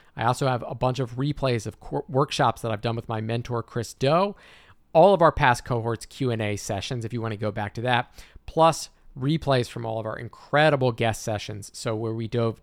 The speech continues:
deep on specific topics, including legal, lifestyle design, freelancing, automation, working less with A I,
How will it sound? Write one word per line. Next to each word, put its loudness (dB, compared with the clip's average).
deep 0
on -4
specific -4
topics, -4
including -4
legal, 0
lifestyle 0
design, -4
freelancing, -2
automation, 2
working -2
less -2
with -8
A -4
I, -4